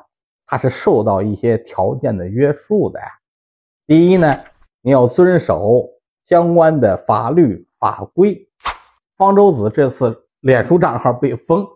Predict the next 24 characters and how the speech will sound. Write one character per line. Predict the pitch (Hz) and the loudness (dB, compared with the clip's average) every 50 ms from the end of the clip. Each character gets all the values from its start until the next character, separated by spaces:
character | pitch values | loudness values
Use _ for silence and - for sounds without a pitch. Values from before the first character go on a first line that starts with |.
| _ _ _ _ _ _ _ | _ _ _ _ _ _ _
好 | _ - 104 95 92 | _ -6 -6 -6 -4
像 | 101 - - - - - _ _ _ _ _ _ _ | -2 -2 -4 -4 -4 -10 _ _ _ _ _ _ _
就 | 269 214 - | -2 -2 0
是 | - 104 | 0 0
这 | 113 104 | -2 -2
个 | 95 | -2
理 | 87 87 - - | -2 -4 -8 -12
由。 | - - 64 65 - _ _ _ _ _ _ _ _ _ _ _ _ _ _ _ | -14 -16 -18 -18 -20 _ _ _ _ _ _ _ _ _ _ _ _ _ _ _
第 | - 175 - | 0 0 0
二 | - 208 226 202 175 139 | 2 2 2 2 2 2
呢， | 139 127 117 - - _ _ _ _ _ _ _ _ _ _ _ _ _ _ | 2 0 0 -4 -8 _ _ _ _ _ _ _ _ _ _ _ _ _ _
你 | - 147 135 127 | -2 0 2 2
的 | 139 208 202 | 4 4 4
言 | 165 139 143 170 | 4 4 2 2
论 | 233 277 311 - - - _ _ _ _ _ _ _ _ _ _ | 2 0 -2 -2 -6 -12 _ _ _ _ _ _ _ _ _ _
得 | - 277 | 0 0
符 | 277 285 - - 147 110 92 87 | 0 0 -4 -10 -8 -8 -8 -8
合 | 87 98 110 147 202 202 - - - _ _ _ _ | -6 -4 -2 0 0 0 -2 -8 -16 _ _ _ _
他 | _ - - 202 220 | _ -10 -4 -2 0
们 | 220 226 220 160 | 2 2 2 0
的 | 107 95 90 | -2 -4 -8
价 | - _ _ 202 185 127 69 - - _ | -10 _ _ -6 -6 -6 -8 -12 -18 _
值 | _ 143 151 170 | _ -8 -8 -8
观。 | 170 - - 196 220 220 | -8 -4 0 0 0 2